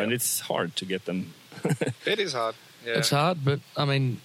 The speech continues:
Speaker 3: uh,
Speaker 1: You have to work
Speaker 3: we, we,
Speaker 1: very hard for it.
Speaker 3: we actually
Speaker 1: Yeah.
Speaker 3: just realised this morning when we were
Speaker 1: Mm.
Speaker 3: talking about it,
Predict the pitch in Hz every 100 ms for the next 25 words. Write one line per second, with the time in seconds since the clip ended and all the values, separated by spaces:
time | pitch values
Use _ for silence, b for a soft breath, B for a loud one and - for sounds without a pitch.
0 | - 123 120 120 117 131 143 139 131 147
1 | 120 98 165 165 107 151 127 98 92 90
2 | 110 98 78 156 175 170 170 147 131 143
3 | 131 120 117 120 139 185 175 147 123 127
4 | 117 117 113 113 113